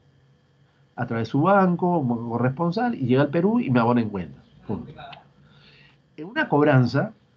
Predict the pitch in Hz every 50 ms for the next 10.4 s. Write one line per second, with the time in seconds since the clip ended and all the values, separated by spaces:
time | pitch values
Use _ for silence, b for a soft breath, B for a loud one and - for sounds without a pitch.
0 | _ _ _ _ _ _ - - 123 123 156 185 180 131 101 - 117 104 113 110
1 | 104 107 113 117 117 120 127 123 135 131 135 156 151 147 147 151 175 190 170 127
2 | 127 156 175 - - - - _ _ _ _ _ _ _ - _ _ _ _ _
3 | _ _ _ _ _ _ - _ - 143 135 127 127 123 127 127 127 135 165 190
4 | 202 202 190 156 127 123 131 160 165 170 160 156 139 185 185 185 180 - - -
5 | _ _ _ _ _ - - 117 113 117 131 165 165 131 110 104 92 101 101 90
6 | 90 - _ _ _ _ _ _ _ _ _ _ - _ - - - - - _
7 | _ _ _ _ - _ - - - 123 117 117 - - 110 - 131 107 104 -
8 | - 185 185 120 98 92 - - 131 117 - 135 117 113 110 117 143 170 180 160
9 | 135 - - 131 127 123 - 117 117 120 - - 120 107 98 - 110 104 120 147
10 | 165 147 117 107 107 110 -